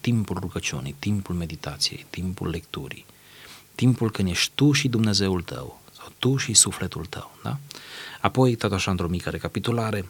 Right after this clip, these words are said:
tot ceea ce înseamnă starea ta de bine, emoțională și intelectuală, mentală, tot ceea ce te menține într-o anumită formă, într-un anumit tonus, da? De ce nu din punct de vedere fizic? Noi suntem făcuți și pentru mișcare.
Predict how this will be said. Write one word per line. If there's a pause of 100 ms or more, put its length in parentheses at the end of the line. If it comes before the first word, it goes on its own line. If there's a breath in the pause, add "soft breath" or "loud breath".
(140)
tot
ceea
ce
înseamnă (280 loud breath)
starea
ta
de
bine, (140)
emoțională
și
intelectuală,
mentală,
tot
ceea
ce
te
menține (240 loud breath)
într-o
anumită
formă,
într-un
anumit
tonus,
da? (540 loud breath)
De
ce
nu
din
punct
de
vedere
fizic?
Noi
suntem
făcuți
și
pentru
mișcare.